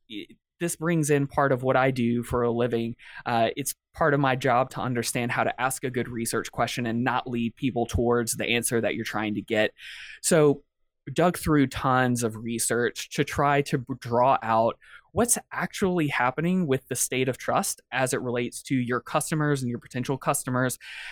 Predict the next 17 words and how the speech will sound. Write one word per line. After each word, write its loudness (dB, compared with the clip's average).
How 2
can 4
you 4
start 0
to 0
measure 2
how 2
you're -2
doing 0
with 0
your 0
customers 0
in -2
terms 0
of -2
building 2
trust? -2